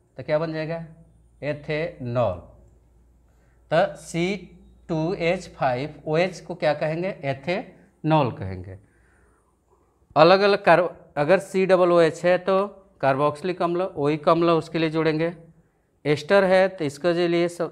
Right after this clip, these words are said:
थोड़ा सा समझना है, नामकरण में समझेंगे। एक भाग में, इधर वाले भाग में जो जुड़ेगा अल्किल ग्रुप, ये इस तरह का भाग आर जुड़ेगा, इधर आर जुड़ सकता है, इधर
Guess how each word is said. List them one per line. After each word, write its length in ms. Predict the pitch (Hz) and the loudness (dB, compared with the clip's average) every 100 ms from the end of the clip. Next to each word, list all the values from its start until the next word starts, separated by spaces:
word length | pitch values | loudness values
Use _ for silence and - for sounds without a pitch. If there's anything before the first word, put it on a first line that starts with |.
| - | -4
थोड़ा 180 | 147 151 | 0 2
सा 160 | 151 170 | 2 0
समझना 460 | 165 143 143 143 | 0 -2 -2 -2
है, 240 | 120 131 240 - _ - | -2 -4 -10 -18 _ -6
नामकरण 420 | 120 135 139 151 | 0 0 2 0
में 100 | 156 156 | 0 -2
समझेंगे। 520 | 151 123 110 104 127 - _ _ _ - | -4 -4 -4 -6 -10 -16 _ _ _ 2
एक 220 | 165 165 | 2 4
भाग 240 | 165 156 | 2 2
में, 260 | 151 165 180 | 2 -2 -2
इधर 260 | 139 135 151 | -4 -2 0
वाले 220 | 151 160 | -2 -2
भाग 240 | 151 139 139 | 2 2 0
में 140 | 151 | -8
जो 120 | 147 143 | -6 -6
जुड़ेगा 440 | 139 135 110 123 | -6 -6 -4 -6
अल्किल 440 | - 127 120 143 127 | -4 -6 -6 -8 -8
ग्रुप, 360 | 117 160 - - _ _ - | -8 -12 -14 -20 _ _ -12
ये 160 | 127 143 | -8 -6
इस 360 | 143 131 127 | -6 -8 -6
तरह 160 | 139 131 | -4 -4
का 120 | 139 | -4
भाग 240 | 120 127 127 | -2 -2 -2
आर 220 | 127 127 | -2 -2
जुड़ेगा, 460 | 123 117 107 120 175 - - _ _ 123 | -2 -6 -4 -6 -10 -14 -20 _ _ -6
इधर 200 | 123 131 | -4 0
आर 260 | 135 135 | 2 2
जुड़ 180 | 135 135 | 0 -6
सकता 360 | 135 120 - 135 | -6 -10 -6 -6
है, 220 | 131 127 | -6 -6
इधर 240 | 113 123 | -6 -8